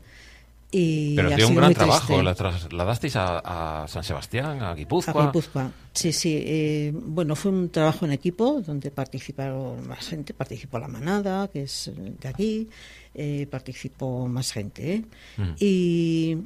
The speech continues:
Speaker 1: pero bueno, al final, pues sí, sí, sí, conseguimos, eh, mm, llevarla a un santuario,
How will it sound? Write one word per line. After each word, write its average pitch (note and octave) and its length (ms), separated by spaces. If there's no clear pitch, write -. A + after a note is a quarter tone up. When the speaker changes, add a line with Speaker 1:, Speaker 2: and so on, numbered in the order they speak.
Speaker 1:
pero D#3+ 180
bueno, E3 180
al C#3+ 60
final, E3+ 420
pues E3 160
sí, C#3 220
sí, C#3 260
sí, C3+ 320
conseguimos, D3 920
eh, C#3+ 480
mm, D3 200
llevarla D#3 520
a - 20
un D#3+ 160
santuario, D#3 760